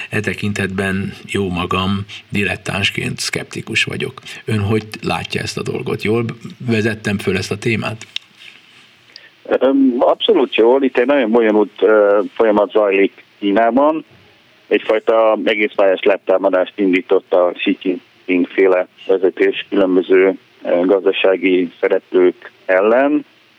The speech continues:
Speaker 2: Nagyon nehéz szétszálazni a történetet, de az egyik csapás irány az, azok az internetes monopóliumok, eh, amelyek Kínában is kialakultak, és amelyekkel egyébként az U S A-nak, meg nekünk is kéne kezdeni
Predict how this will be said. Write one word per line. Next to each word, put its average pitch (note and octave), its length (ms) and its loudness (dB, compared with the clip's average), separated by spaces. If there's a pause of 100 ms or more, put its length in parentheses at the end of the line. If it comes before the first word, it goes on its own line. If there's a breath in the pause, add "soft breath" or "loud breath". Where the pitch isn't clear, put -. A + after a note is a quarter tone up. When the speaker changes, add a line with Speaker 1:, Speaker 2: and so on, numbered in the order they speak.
(180)
Speaker 2:
Nagyon G#2+ 280 0
nehéz F#2 360 -2
szétszálazni F#2 680 0
a F2+ 160 2 (120)
történetet, G#2 560 0
de G#2 80 0
az G#2 80 0
egyik G#2 300 0
csapás - 460 -2
irány G2 420 0 (540)
az, F#2+ 360 2 (180)
azok G2 300 2
az F#2+ 80 0
internetes F#2+ 760 0
monopóliumok, F#2+ 1040 0 (520)
eh, G2 240 2
amelyek G2 300 -2
Kínában G2+ 440 0
is - 420 -2 (260)
kialakultak, F#2 880 0
és F2 100 -8
amelyekkel G2+ 460 0
egyébként F#2+ 400 0
az F2+ 100 -2
U G#2 60 4
S - 120 -2
A-nak, E2 320 -2
meg F2 100 -4
nekünk F#2+ 300 -4
is - 160 -6
kéne F2 260 -6
kezdeni F2 480 -8